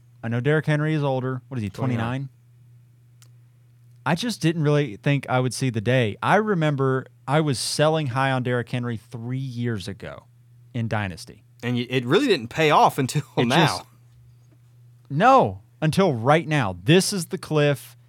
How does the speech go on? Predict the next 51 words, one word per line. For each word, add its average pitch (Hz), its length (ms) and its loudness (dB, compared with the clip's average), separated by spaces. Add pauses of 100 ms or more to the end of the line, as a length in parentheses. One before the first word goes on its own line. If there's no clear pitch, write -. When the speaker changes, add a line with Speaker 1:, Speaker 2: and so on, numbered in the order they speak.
(240)
Speaker 1:
If 127 220 -4
you 127 360 -4
waited, 120 640 0
you're 113 160 -4
now 139 320 2
holding 101 340 -2
the 92 60 -8
bag 87 440 -12 (180)
because 110 340 -8
he's 107 460 -8
like 113 160 -4
a, 104 140 -8 (180)
you 131 120 -6
know, 196 100 0
Speaker 2:
And, 180 140 -6
like, 117 100 -2
Speaker 1:
R 170 100 4
B 107 60 -4
twenty 170 240 -4
Speaker 2:
and 170 100 0
it's, - 140 -8 (220)
Speaker 1:
kinda 95 180 -8
guy. 78 220 -10
Speaker 2:
he, 98 60 -14
Speaker 1:
He's 120 140 -8
not 160 120 2
Speaker 2:
he's 160 80 -2
Speaker 1:
horrific, 175 260 2
Speaker 2:
R 117 40 -2
B 113 40 0
fourteen 98 380 -6
Speaker 1:
but 85 180 -12 (140)
Speaker 2:
in, 95 480 -10 (1120)
in 107 100 -10
scoring 87 320 -10
right 82 160 -14
now, 80 160 -14
which 156 220 -4
is 175 120 0
not 240 380 0
terrible. 107 640 0 (880)
That's 135 160 -2
actually 175 320 2
right 131 260 2
where 127 140 0
we 131 160 -2
had 123 180 0
him 104 140 -6
ranked 120 440 -2
in 117 120 -2
our 98 300 -4